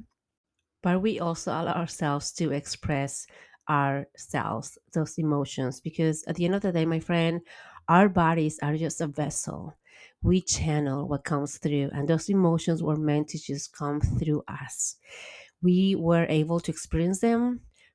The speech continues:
for the little time that we had them in our experiences in life, but they're not meant to be with us forever. They're just there to allow us to experience life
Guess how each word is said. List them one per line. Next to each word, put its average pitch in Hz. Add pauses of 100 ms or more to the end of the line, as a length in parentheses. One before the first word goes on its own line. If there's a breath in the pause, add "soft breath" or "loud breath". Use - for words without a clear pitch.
for 170
the 160
little 165
time 160
that 170
we 165
had 143
them 196 (380 soft breath)
in 170
our 156
experiences 160
in 156
life, 151
but 151
they're 156
not 160
meant 160
to 165
be 156 (100)
with 165
us - (120)
forever. 135 (500 soft breath)
They're 147
just 165
there 170 (440 loud breath)
to 160
allow 147
us 160
to -
experience 156
life 160